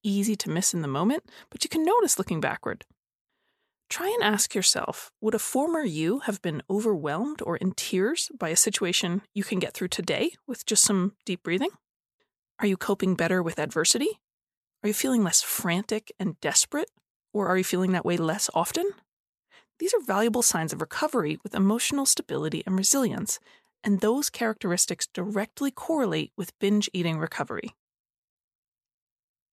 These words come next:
Lastly, progress marker number five, I call this one the food and body spotlight. When we're in the depths of disordered eating, it's like a spotlight is being cast on body shapes and food. Everywhere we go,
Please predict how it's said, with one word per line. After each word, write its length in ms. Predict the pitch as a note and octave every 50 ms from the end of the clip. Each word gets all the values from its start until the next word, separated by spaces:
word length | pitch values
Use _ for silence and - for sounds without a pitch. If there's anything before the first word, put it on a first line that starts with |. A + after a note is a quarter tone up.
| - C#4
Lastly, 420 | C#4+ C4+ A#3+ - - D3 - - _ - - - _ _
progress 340 | - - F#4+ G4+ G4+ E4+ -
marker 340 | C#4 A#3+ A3 - A3+ G#3 - -
number 240 | G#3+ F#3 E3+ D#3+ E3
five, 420 | - - - - - - - - _ _ _ _ _ _ _ _ _ _ _ _ _ _ _ -
I 60 | E4
call 200 | - - A#4 G4
this 200 | C4+ A3 - -
one 260 | F#3 F#3 F3+ F3+ - _
the 160 | - G#3 G#3
food 440 | - - - - C4+ C4+ C#4+ C#4+ - -
and 220 | C#4+ C4 C4+ -
body 380 | - F3+ D#3+ D#3 E3+ E3+ E3+ - _ -
spotlight. 760 | - - - - B3 B3 - - - - - - - - - _ _ _ _ _ _ _ _ _ _ _ _ _ _ _ _ _ _ _ -
When 160 | A#3+ A#3+ C#4
we're 80 | E4 F#4+
in 120 | G#4+ A4
the 80 | A4 F#4
depths 340 | - - C3 - - -
of 80 | F#3+ E3+
disordered 420 | - F#3 - - F#3+ G3+ B3 A#3+
eating, 280 | G3+ D3+ - - - - _ _ - - _ -
it's 140 | - -
like 120 | G4 G#4 -
a 60 | G#4
spotlight 580 | - - - - - G#3+ G3 - - F3+ F3 -
is 100 | F#3 -
being 240 | - F#3 F3 F3 D#3+
cast 420 | - - - - - - - -
on 200 | - E3 D#3+ -
body 300 | - - A3 A#3+ C4+ C#4+
shapes 360 | A#3+ - - E3 D#3+ - -
and 120 | - G3 F#3
food. 340 | - E4 D#4+ - - - - - _ _ _ _ _ _ _ _ _ _ _ _ _ _ _ _ _ _ - - - _ _ -
Everywhere 320 | D#4 D#4 - D#4 D#4 D#4
we 120 | E4 F4 -
go, 280 | - B2+ A#2 - -